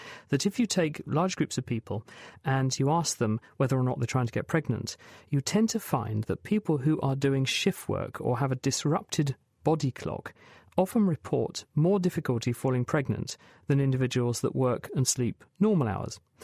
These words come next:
So what they have done is to take a big group of mice that were entrained to a day and night cycle in the same way that we are, and they then made them pregnant in the obvious way. They introduced a male mouse, and ninety percent of them got pregnant, and they could examine them to confirm that was the case.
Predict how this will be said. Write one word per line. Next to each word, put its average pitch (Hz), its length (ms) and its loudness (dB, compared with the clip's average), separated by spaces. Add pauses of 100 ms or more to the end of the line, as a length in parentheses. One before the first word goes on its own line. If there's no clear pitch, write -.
(260)
So - 160 2
what 151 160 2
they 214 180 4
have 170 160 0
done - 280 -2
is - 120 -2
to 135 120 -2
take 139 180 0
a 135 60 2
big 202 260 -2
group 202 200 2
of 135 120 0
mice 117 560 -2
that - 120 2
were 127 140 2
entrained 127 680 0
to 123 100 0
a 117 60 2
day 143 320 2
and 127 100 2
night 127 240 0
cycle 110 560 -2
in 123 80 2
the 117 60 2
same 120 240 0
way 113 80 0
that 110 100 -4
we 110 160 0
are, 127 180 0 (640)
and 139 260 2
they 147 320 2
then 147 280 4
made 190 220 2
them 156 100 4
pregnant 120 520 -2 (180)
in 135 80 2
the 131 80 2
obvious 117 360 -2
way. 120 180 0
They 131 140 -2
introduced 120 440 -2
a 113 40 2
male 113 240 0
mouse, 110 320 0
and 120 100 2
ninety 139 240 0
percent 123 280 0
of 110 80 -6
them 107 240 0 (160)
got 120 240 0
pregnant, 107 420 0
and 123 100 2
they 120 100 0
could 127 120 -2
examine 123 380 2
them 104 140 0
to - 100 -10
confirm 110 380 0
that - 120 -4
was 104 120 -4
the 107 60 -2
case. 113 340 -6